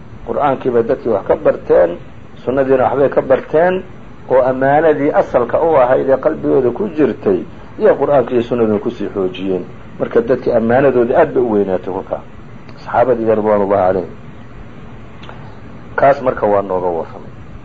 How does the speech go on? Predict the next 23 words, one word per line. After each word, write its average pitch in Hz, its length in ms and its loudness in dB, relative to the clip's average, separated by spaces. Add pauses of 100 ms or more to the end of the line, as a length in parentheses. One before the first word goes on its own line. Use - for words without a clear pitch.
(640)
ثم 170 380 4 (640)
حدثنا، 143 720 2
haddana 151 320 2
wuxuu 139 300 0
nooga 135 340 4
warramay 120 540 4 (520)
can 113 140 0
rafci 127 240 2
الأمانة، 98 560 0 (100)
ammaanada 113 380 0
qaadideeda, 98 720 0
in 110 80 -6
ammaanada 107 360 -2
dadka 101 280 -8
laga 117 200 0
qaadi 123 380 4 (120)
doono 95 280 0 (800)
yuu 107 100 -2
nooga 101 300 4
warramay. 85 480 0 (600)
فقال، 143 380 4
wuxuuna 139 440 0
yidhi: 113 360 2